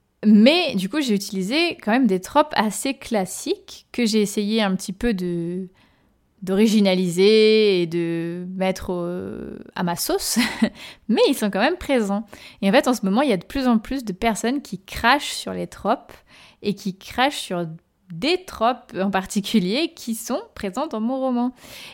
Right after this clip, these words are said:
Et en fait, qui disent que dès qu'elles arrivent à ce trope-là ou à la, cette situation-là, et cetera, elles ferment le livre et c'est ciao, bye bye. Et du coup, je me dis, en fait, mon livre,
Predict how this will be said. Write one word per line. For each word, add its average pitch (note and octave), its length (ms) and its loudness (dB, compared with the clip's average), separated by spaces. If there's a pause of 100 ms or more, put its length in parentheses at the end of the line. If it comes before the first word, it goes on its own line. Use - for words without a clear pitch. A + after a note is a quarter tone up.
Et A#3 200 4
en A3 80 6
fait, C#4 220 0
qui G3 140 -6
disent B3 220 -6
que - 140 -8 (240)
dès C4+ 140 -2
qu'elles G#3+ 260 -4
arrivent G3+ 280 -2
à F3 100 -6
ce - 120 -8
trope-là A3+ 840 2
ou - 800 -12
à F#3+ 80 0
la, F#3+ 100 2
cette G#3 320 -2
situation-là, F#3+ 640 -6
et G3 60 -4
cetera, F#3 500 -2
elles G#3 160 -2
ferment A#3+ 320 2
le G#3 80 2
livre A3 400 -4
et G#3+ 160 -2
c'est G#3+ 340 -6
ciao, G3 280 -2
bye E3 180 -2
bye. - 160 -10 (420)
Et G#3+ 40 -8
du F3+ 100 -6
coup, D4 140 0
je C4+ 80 -4
me F3+ 120 0
dis, G#3+ 220 -2
en G#3+ 80 2
fait, C#4 480 -4 (960)
mon F#3 220 2
livre, B3 420 0